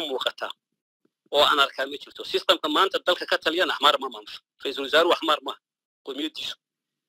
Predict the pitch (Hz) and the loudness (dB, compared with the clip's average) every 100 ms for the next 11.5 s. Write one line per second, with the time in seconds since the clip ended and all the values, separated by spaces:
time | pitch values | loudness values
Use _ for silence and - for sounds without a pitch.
0 | _ - 175 - 165 190 156 160 147 120 | _ 0 2 4 4 4 2 -4 -4 -8
1 | _ _ _ - - - - 165 170 - | _ _ _ -20 -20 -20 -4 2 2 2
2 | - 190 165 165 - 185 202 175 180 151 | -2 -4 -6 -12 -10 -4 -2 -2 -2 -4
3 | 147 165 170 147 160 - 156 165 139 127 | -4 -2 -2 -2 -4 -2 4 4 4 2
4 | - 139 131 170 165 _ _ _ _ _ | 2 0 0 0 -4 _ _ _ _ _
5 | _ - 135 135 135 131 - 135 143 170 | _ -12 -2 2 4 2 0 0 2 2
6 | 160 143 - 131 - 170 160 - 135 - | 0 -2 4 4 2 -2 -2 -2 -2 -2
7 | 175 196 160 127 156 160 139 - _ 147 | 0 4 2 2 -4 -6 -8 -14 _ 0
8 | 165 151 151 175 165 151 139 - 151 127 | 0 0 2 2 2 -2 -12 -8 -8 -8
9 | - - - _ _ _ _ _ _ _ | -20 -20 -20 _ _ _ _ _ _ _
10 | _ _ _ _ _ _ _ - 147 185 | _ _ _ _ _ _ _ -4 0 2
11 | 208 190 - 208 | 2 2 4 4